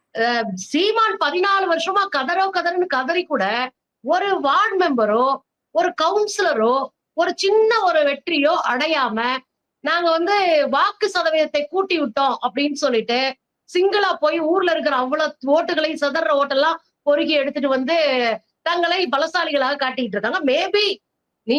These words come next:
ஒரு ஆளே கிடையாது எனக்குன்னு கூட அவர் சொல்லியிருந்திருக்கலாம், நினைச்சிருந்திருக்கலாம். ரெண்டாவது விஷயம், போட்டி போடணும் அப்படின்னா சம வலிமை இருக்கிறவங்களோட போட்டி போடணும். இப்போ விஜய் வந்து திமுகவை திட்டுறாருன்னா, திமுக ரொம்ப வலிமையான கட்சி,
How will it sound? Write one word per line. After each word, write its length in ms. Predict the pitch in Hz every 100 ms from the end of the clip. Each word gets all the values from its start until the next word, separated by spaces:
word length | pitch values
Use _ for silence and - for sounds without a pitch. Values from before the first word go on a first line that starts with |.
| 302
ஒரு 180 | 302 285
ஆளே 280 | 302 381 403
கிடையாது 360 | 403 349 349 330
எனக்குன்னு 380 | 311 311 311 294
கூட 100 | 370
அவர் 200 | 370 330
சொல்லியிருந்திருக்கலாம், 680 | 302 294 330 285 254 226 262 - _
நினைச்சிருந்திருக்கலாம். 760 | 240 302 330 311 262 226 208 247 - _ _ _
ரெண்டாவது 360 | 233 349 427 403
விஷயம், 440 | 359 - 339 359 392
போட்டி 340 | - 415 440 427
போடணும் 400 | 370 339 311 330
அப்படின்னா 300 | 240 262 285
சம 280 | 339 320 330 415 370 294 226 - _ _
வலிமை 380 | 208 339 415 415 349
இருக்கிறவங்களோட 580 | 320 311 285 269 294 330
போட்டி 260 | 330 311 302
போடணும். 340 | 220 196 151 - _ _ - - _ _ _ -
இப்போ 280 | 208 226 349 339
விஜய் 380 | 330 349 415 392
வந்து 220 | 359 381
திமுகவை 540 | 381 381 381 359 339
திட்டுறாருன்னா, 460 | 320 294 349 320 381 415
திமுக 380 | 381 403 392 349
ரொம்ப 200 | 311 381
வலிமையான 520 | 285 359 415 403 381
கட்சி, 280 | 320 -